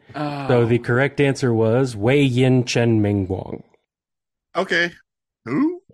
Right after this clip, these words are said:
Speaker 2: He was, uh, Wei Yin Chen was described as a, quote, "extreme fly ball pitcher."
Speaker 3: That sounds like he gives up home runs.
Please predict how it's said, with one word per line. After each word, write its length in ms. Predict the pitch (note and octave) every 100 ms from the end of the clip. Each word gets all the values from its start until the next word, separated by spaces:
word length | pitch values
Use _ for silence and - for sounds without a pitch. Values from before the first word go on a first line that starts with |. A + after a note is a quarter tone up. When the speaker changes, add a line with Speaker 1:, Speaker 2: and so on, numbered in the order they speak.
| _ _ _ -
Speaker 2:
He 80 | D3
was, 200 | D3 -
uh, 440 | C3+ C3 B2+ B2+
Wei 140 | A#2+ D#3+
Yin 180 | F3 D#3
Chen 280 | E3 D3+ C#3
was 140 | A#2
described 540 | A2 - C3 C#3 C3+
as 200 | A#2+ G#2
a, 160 | G#2+ G2+
quote, 400 | - C#3 D3+ - _
"extreme 720 | A#2 A2 - - C#3 E3 F3
fly 380 | D#3+ - C#3 D3
ball 300 | B2+ B2+ C#3
pitcher." 420 | - F#2 - - _ _ _ _ _
Speaker 3:
That 160 | C3+ C3+
sounds 240 | D#3+ D3+
like 140 | C#3 C3+
he 80 | B2
gives 220 | B2 B2+
up 100 | C3
home 160 | A#2
runs. 440 | A2 - C3+ -